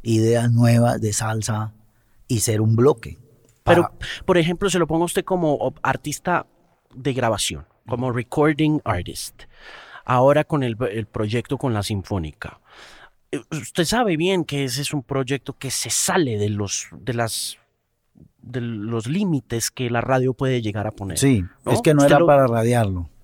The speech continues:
Speaker 2: O sea, usted tiene súper claro que
Speaker 1: Ah, yo tengo claro eso para qué es.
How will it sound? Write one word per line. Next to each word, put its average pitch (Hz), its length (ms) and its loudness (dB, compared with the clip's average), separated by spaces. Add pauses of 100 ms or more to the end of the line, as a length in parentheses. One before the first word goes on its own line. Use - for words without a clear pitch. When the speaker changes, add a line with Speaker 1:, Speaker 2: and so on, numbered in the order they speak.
(100)
Speaker 2:
O - 40 -20
sea, 127 220 2
usted 131 240 -2
tiene 156 480 2
súper 139 420 -2
claro 123 260 0
que 113 320 -6 (420)
Speaker 1:
Ah, 131 160 6
yo 113 140 4
tengo 127 260 4
claro 139 420 6
eso 123 220 2
para 107 220 2
qué 104 300 -2
es. - 180 -10